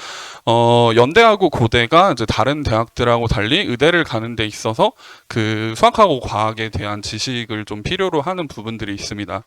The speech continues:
예, 그래서 그 면접들에 대해서 설명을 드리려고 합니다. 어, 좀 전체적으로 보시면은, 어, 우선 연대 같은 경우에는 왜 안 나오니? 네.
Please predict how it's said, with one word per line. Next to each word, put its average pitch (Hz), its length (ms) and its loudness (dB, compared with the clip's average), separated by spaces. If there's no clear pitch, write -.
예, 92 120 -10
그래서 101 300 -4
그 139 200 4
면접들에 117 640 0
대해서 110 500 0
설명을 139 440 -4
드리려고 110 500 -4
합니다. 139 340 -4
어, 127 640 4
좀 147 120 -2
전체적으로 233 560 4
보시면은, 135 680 2
어, 135 400 2
우선 135 180 4
연대 127 280 4
같은 226 300 2
경우에는 131 680 -2
왜 113 60 -20
안 113 160 -18
나오니? 131 260 -18
네. 98 200 -6